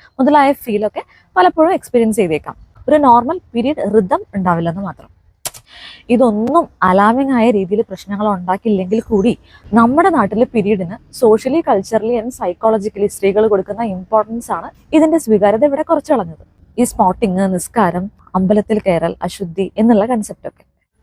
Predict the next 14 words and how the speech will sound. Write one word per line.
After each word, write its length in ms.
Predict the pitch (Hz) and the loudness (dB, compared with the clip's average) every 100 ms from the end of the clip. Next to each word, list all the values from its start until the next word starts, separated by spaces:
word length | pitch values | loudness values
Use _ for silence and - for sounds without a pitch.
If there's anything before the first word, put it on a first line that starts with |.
| 240 277 | -8 -8
Actually 320 | - 339 370 | -2 0 2
പീരിയഡ് 220 | 247 220 208 | 2 2 2
ടൈമിൽ 280 | 226 196 208 | 0 2 0
already 400 | 180 180 196 202 208 | 0 -4 -6 -6 -6
പെയിനും 360 | 180 175 196 | -6 -4 -4
ബ്ലീഡിംഗ് 320 | 196 180 170 175 | -2 -4 -4 -12
ഒക്കെ 120 | 190 | -12
കൊണ്ട് 220 | 190 175 | -12 -10
ബുദ്ധിമുട്ടുന്നവര്, 720 | 165 156 165 165 156 151 156 - _ 262 | -12 -14 -14 -16 -14 -10 -10 -10 _ 0
ഇതൊരു 180 | 233 | 2
ബ്രേക്ക് 340 | 302 214 220 - - | 2 2 2 0 -2
ത്രൂ 120 | 277 | -2
സ്പോട്ടിംഗ് 480 | - 226 196 233 247 | 0 -2 -4 -2 0
മാത്രമായിട്ട് 480 | 233 190 226 226 208 | 0 -2 -4 -2 -4